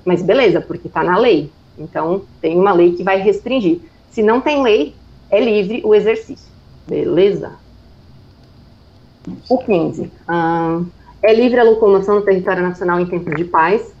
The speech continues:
podendo qualquer pessoa, nos termos da lei, nele entrar, permanecer ou dele sair com seus bens. Esse daqui o pessoal fala, às vezes, que é livre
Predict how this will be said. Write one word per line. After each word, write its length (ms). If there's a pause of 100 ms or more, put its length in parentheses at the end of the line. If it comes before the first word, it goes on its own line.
(460)
podendo 380
qualquer 360
pessoa, 460
nos 140
termos 320
da 140
lei, 300
nele 400
entrar, 560
permanecer 640
ou 60
dele 220
sair 360
com 120
seus 240
bens. 280
Esse 180
daqui 220
o 40
pessoal 360
fala, 280
às 120
vezes, 300
que 100
é 60
livre 680